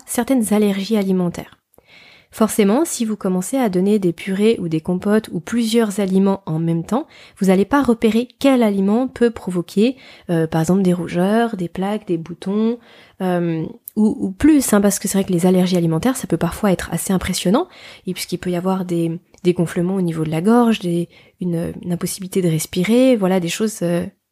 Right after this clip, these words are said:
qui sont assez effrayantes quand on est parent. Et c'est pour ça qu'il est toujours préconisé de, d'introduire un seul aliment pendant deux, trois jours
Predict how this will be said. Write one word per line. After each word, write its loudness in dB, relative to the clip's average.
qui -6
sont -4
assez -2
effrayantes -2
quand -6
on -4
est -8
parent. -2
Et 4
c'est 0
pour -6
ça 2
qu'il -8
est -2
toujours 0
préconisé -2
de, 0
d'introduire 0
un 0
seul -2
aliment -2
pendant 2
deux, 0
trois 2
jours -2